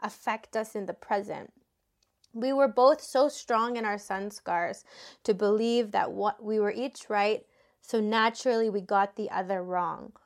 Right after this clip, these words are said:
We got caught in duality. And I'll tell you why I'm sharing this,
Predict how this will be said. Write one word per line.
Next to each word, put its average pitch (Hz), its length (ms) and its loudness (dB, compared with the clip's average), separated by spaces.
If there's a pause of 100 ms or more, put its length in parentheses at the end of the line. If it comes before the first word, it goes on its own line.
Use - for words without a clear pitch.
(160)
We 220 140 0
got 202 300 2
caught 214 420 2
in 202 180 -10
duality. 175 800 -6 (680)
And 254 140 6
I'll 254 200 10
tell 294 360 6
you 208 600 2 (400)
why 214 500 6
I'm 214 180 4
sharing 208 540 -4
this, - 500 -8